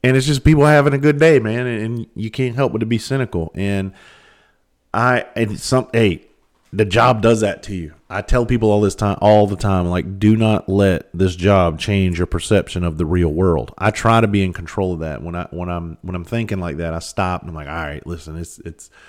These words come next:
dude is, just happens to be out for a jog," or that, that old lady that's actually running, Travis, she didn't just rob a bank. Calm down. Um, having said that,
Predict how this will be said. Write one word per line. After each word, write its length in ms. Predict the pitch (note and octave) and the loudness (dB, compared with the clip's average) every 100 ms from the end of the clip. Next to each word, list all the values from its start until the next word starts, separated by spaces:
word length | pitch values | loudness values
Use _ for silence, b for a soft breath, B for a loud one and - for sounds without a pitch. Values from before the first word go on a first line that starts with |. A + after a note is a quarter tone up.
| B B B _ G#2 | B B B _ -6
dude 200 | F#2+ F2 | -4 -4
is, 120 | E2 | -6
just 220 | F2 E2 | -12 -10
happens 280 | E2+ E2+ D#2+ | -10 -10 -10
to 60 | D#2+ | -8
be 100 | E2 | -8
out 140 | D2 | -8
for 120 | E2+ | -10
a 60 | D2+ | -10
jog," 400 | E2+ E2 D#2 D#2+ | -8 -8 -8 -10
or 120 | D#2+ | -8
that, 240 | E2+ - | -8 -8
that 140 | E2+ E2 | -8 -6
old 180 | F2+ F2+ | -6 -4
lady 300 | E2+ F#2+ F2+ | -4 -4 -4
that's 200 | D#2+ F2 | -6 -6
actually 280 | E2 - | -6 -6
running, 420 | D#2+ F2 F#2+ G#2 G#2+ | -4 -2 -2 -4 -4
Travis, 360 | G2 G2+ G2+ | -2 -2 -4
she 140 | - F2+ | -6 -4
didn't 240 | F#2+ F2 | -4 -4
just 180 | F2+ D#2+ | -6 -4
rob 220 | E2 D#2 | -4 -4
a 40 | |
bank. 300 | C#2 D#2+ D2+ | -4 -6 -6
Calm 220 | - E2 D#2+ | -6 -6 -4
down. 260 | D#2 C2+ - _ _ _ _ _ - - F#2 | -6 -8 -14 _ _ _ _ _ -20 -14 -6
Um, 320 | G#2 F#2+ E2+ b b b b b b b b b b _ _ _ _ _ _ _ _ _ _ _ _ _ _ _ _ - | -4 -4 -8 b b b b b b b b b b _ _ _ _ _ _ _ _ _ _ _ _ _ _ _ _ -2
having 280 | C3+ B2+ G#2+ | 0 0 -4
said 360 | - C3+ C3 | 2 2 4
that, 320 | G2+ F2+ - | 2 2 -2